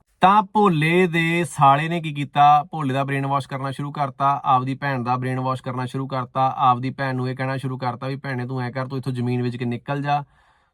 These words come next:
ਤੂੰ ਸ਼ਹਿਰ ਦੇ ਵਿੱਚ ਜਾ ਕੇ ਕੋਠੀ ਪਾ ਲਾ, ਨਾਲੇ ਜਵਾਕਾਂ ਨੂੰ ਚੰਗੇ ਸਕੂਲ ਦੇ ਵਿੱਚ ਪੜ੍ਹਾ ਲਈ, ਜਿਹੜੇ ਤੇਰੇ ਚਾਚੇ ਤਾਏ ਨੇ ਕੋਈ ਬਾਹਲੇ ਚੰਗੇ ਹੈ ਨਹੀਂ, ਤੁਹਾਨੂੰ ਵੇਖ ਕੇ ਸੜਦੇ ਨੇ, ਜੇ ਆ ਵੋ ਆ।" ਭੋਲੇ ਦੇ ਵੀ ਕੰਨ ਭਰਿਆ ਕਰੇ ਤੇ ਆਪਦੀ ਭੈਣ ਦੇ ਵੀ ਕੰਨ ਭਰਿਆ ਕਰੇ।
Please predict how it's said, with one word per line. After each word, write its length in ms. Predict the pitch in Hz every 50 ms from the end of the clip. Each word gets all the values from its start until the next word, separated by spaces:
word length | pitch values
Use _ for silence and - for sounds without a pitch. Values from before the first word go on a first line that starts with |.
| _
ਤੂੰ 140 | - 175 165
ਸ਼ਹਿਰ 320 | 143 - 156 151 160 170 165
ਦੇ 80 | 165
ਵਿੱਚ 120 | 165 156 151
ਜਾ 140 | 143 147 147
ਕੇ 80 | 139
ਕੋਠੀ 300 | 139 147 143 135 - 139
ਪਾ 220 | 135 139 131 123 123
ਲਾ, 260 | 131 139 147 156 156 - _ _ _ _ _ _ _ _ - 131
ਨਾਲੇ 240 | 131 135 139 143
ਜਵਾਕਾਂ 380 | 139 131 131 131 131 127 139 139
ਨੂੰ 80 | 139 135
ਚੰਗੇ 240 | 139 135 139 143
ਸਕੂਲ 260 | 131 - - 143 143 139
ਦੇ 80 | 147
ਵਿੱਚ 160 | 147 135 -
ਪੜ੍ਹਾ 240 | 151 147 151 151 143
ਲਈ, 120 | 135 139 139 -
ਜਿਹੜੇ 220 | 156 120 127 143 147
ਤੇਰੇ 160 | 151 147 143
ਚਾਚੇ 320 | 139 139 131 127 - 135
ਤਾਏ 180 | 127 135 135 139
ਨੇ 100 | 143 143
ਕੋਈ 100 | 139 139
ਬਾਹਲੇ 260 | 123 120 120 139 143
ਚੰਗੇ 320 | 139 139 131 127 131 135
ਹੈ 180 | 117 117 123 127
ਨਹੀਂ, 120 | 135 143 143
ਤੁਹਾਨੂੰ 260 | 135 139 135 127 120
ਵੇਖ 180 | 123 127 123 123
ਕੇ 140 | - 135
ਸੜਦੇ 420 | 123 - - 123 120 117 120 127 127
ਨੇ, 140 | 131 135 131
ਜੇ 300 | 120 117 120 127 131 131
ਆ 100 | 127 123
ਵੋ 260 | 104 101 101 98 107
ਆ।" 120 | 98 - - - _ _ _ _ _ _ _
ਭੋਲੇ 240 | - 156 151 139 139
ਦੇ 80 | 143
ਵੀ 100 | 147 165
ਕੰਨ 220 | 156 170 151 151 151
ਭਰਿਆ 240 | 147 165 156 151 143
ਕਰੇ 160 | 143 143 147
ਤੇ 120 | 147 - -
ਆਪਦੀ 260 | 147 139 131 131 135
ਭੈਣ 260 | 127 - 143 139 131
ਦੇ 100 | 117 117
ਵੀ 140 | 117 127 123
ਕੰਨ 260 | 123 - 131 120 113
ਭਰਿਆ 260 | 107 98 117 110 98 82
ਕਰੇ। 220 | - - - -